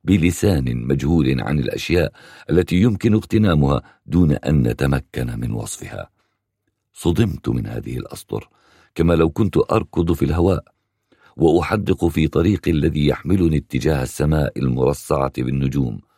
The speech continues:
عدت بعد ذلك كي أفك الأوراق من الأسر، ورغم أن أي شخص في وسعه جمع المواثيق المهملة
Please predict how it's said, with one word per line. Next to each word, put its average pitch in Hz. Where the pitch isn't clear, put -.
عدت 90
بعد 58
ذلك 62
كي -
أفك -
الأوراق 87
من 60
الأسر، -
ورغم 87
أن 95
أي 104
شخص -
في 87
وسعه 65
جمع 82
المواثيق 85
المهملة 87